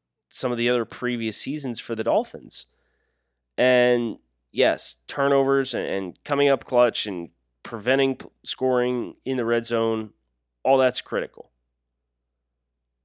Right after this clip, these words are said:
But this defense, by design, is going to blitz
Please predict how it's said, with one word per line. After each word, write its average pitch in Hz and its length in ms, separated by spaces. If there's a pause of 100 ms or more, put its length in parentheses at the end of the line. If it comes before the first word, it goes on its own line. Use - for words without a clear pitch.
(680)
But 151 200
this 208 240
defense, 135 580
by 123 260
design, 120 500
is 107 140
going 113 360
to 110 160
blitz - 560